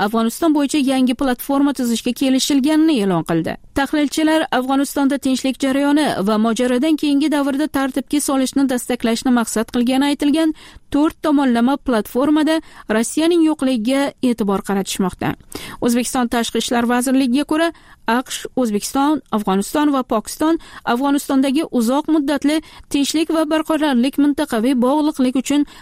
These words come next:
hal qiluvchi ahamiyatga ega deb hisoblaydi hamda tinchlik va mintaqaviy aloqalar o'zaro bir-birini mustahkamlaydi degan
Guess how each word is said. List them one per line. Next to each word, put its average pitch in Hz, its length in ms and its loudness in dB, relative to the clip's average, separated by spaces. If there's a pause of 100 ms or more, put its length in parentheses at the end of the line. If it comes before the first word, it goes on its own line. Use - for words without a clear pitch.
(160)
hal 294 260 0
qiluvchi 320 340 0 (140)
ahamiyatga 269 480 0 (140)
ega 240 180 0
deb 196 180 -2
hisoblaydi 233 600 -2 (320)
hamda 202 220 0
tinchlik 202 440 -2
va 330 180 0 (320)
mintaqaviy 302 600 0
aloqalar 320 500 0 (340)
o'zaro 339 380 0
bir-birini 285 500 2
mustahkamlaydi 294 840 0
degan 240 280 0